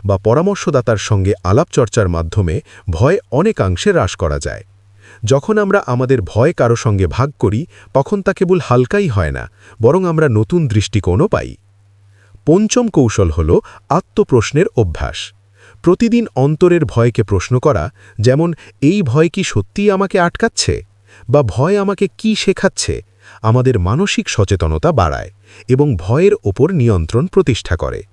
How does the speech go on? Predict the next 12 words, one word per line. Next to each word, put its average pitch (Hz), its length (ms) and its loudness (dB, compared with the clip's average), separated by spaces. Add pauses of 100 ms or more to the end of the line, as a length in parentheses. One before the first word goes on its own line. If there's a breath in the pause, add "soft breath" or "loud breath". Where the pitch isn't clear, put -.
(600 soft breath)
এই 220 180 2
কৌশলগুলো 135 680 0
নিয়মিত 131 460 0
অনুশীলন 98 600 0
করলে 120 380 0 (260 loud breath)
আমরা 147 280 2
ভয়কে 135 500 0
আর 151 180 0
বাধা 90 300 0
হিসেবে 110 420 0
দেখব 117 340 0
না, 58 220 -8